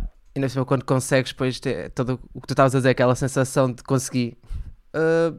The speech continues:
tu notas diferença da, da comunidade slackline aqui em Portugal em relação aí no, no, no Luxemburgo? Notas que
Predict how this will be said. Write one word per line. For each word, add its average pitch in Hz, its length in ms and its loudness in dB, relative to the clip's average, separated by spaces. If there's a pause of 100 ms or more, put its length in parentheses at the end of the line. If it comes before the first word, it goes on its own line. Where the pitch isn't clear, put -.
(580)
tu 254 120 -2
notas 233 400 2
diferença 180 580 0
da, 139 220 -2
da 135 160 -4
comunidade 139 480 0
slackline 131 460 -2
aqui 131 120 -4
em 131 80 0
Portugal 123 680 -4 (220)
em 135 100 -6
relação 127 360 0
aí 127 120 -2
no, 120 200 -4
no, 123 160 -4
no 127 260 -2
Luxemburgo? 127 560 -2
Notas 113 280 -6
que - 80 -20